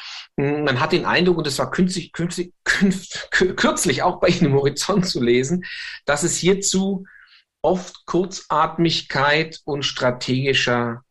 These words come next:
Mediaplanung, ja, sich nicht ausschließen, aber zumindest oft kurzfristig was gemacht wird und nicht wirklich strategisch angegangen wird.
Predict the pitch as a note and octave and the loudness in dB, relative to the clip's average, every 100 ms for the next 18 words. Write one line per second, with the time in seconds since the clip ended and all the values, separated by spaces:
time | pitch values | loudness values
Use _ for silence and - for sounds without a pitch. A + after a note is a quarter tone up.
0 | _ _ _ - A#2 A2+ C3 C3+ B2 - | _ _ _ -10 -2 -2 0 0 0 -2
1 | A#2+ A2+ A#2 B2 B2 A#2+ A#2+ A#2 A#2+ A#2+ | 0 2 2 0 -2 -4 -6 -4 -4 -4
2 | - C3+ A#2+ B2 - A#2 D3+ - C3+ C3+ | -8 -6 -4 -4 -4 -2 -2 -2 -2 -4
3 | C3 D3 C3+ C3 C#3 E3 F3+ F3 - D#3+ | -4 -2 -2 -2 2 4 4 2 0 -2
4 | D#3+ - - - - _ - E3+ F#3+ - | -2 -10 -14 -18 -20 _ -4 0 0 0
5 | E3+ F3 - E3 E3 D3+ - C#3 D#3 - | 2 2 0 -2 0 0 0 0 0 -2
6 | D3+ D3 E3 C#3+ C#3 C3+ C3 A#2+ A#2+ - | -2 0 0 -4 -4 -4 -2 0 -2 0
7 | A#2 A#2 G#2 G#2+ A#2 A2+ G2+ G2+ G2 | 0 0 -2 -2 -2 -2 -2 -2 -4